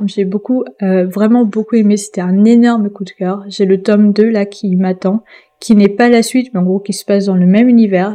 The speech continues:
Je suis, je sais pas s'ils se connaissent ou pas, en fait. Euh, c'est pas nécessaire, c'est pas genre, euh, des trucs interconnectés, et cetera. Je sais que le tome un, c'est le meilleur. En tout cas, c'est ce que plein de gens disent.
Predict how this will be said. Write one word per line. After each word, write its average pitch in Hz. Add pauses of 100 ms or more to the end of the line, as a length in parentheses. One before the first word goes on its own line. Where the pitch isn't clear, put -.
(120)
Je 190
suis, 185 (240)
je 190
sais 202
pas 240
s'ils 262
se 226
connaissent 214
ou 214
pas, 208
en 202
fait. 202 (600)
Euh, 185
c'est 185
pas 220
nécessaire, 208
c'est 196
pas 202
genre, 202
euh, 185
des 180
trucs 208
interconnectés, 190
et 214
cetera. 185 (640)
Je 202
sais 262
que 247
le 208
tome 202
un, 220
c'est -
le 196
meilleur. 202
En -
tout -
cas, 214
c'est -
ce -
que 196
plein 202
de 214
gens 202
disent. 196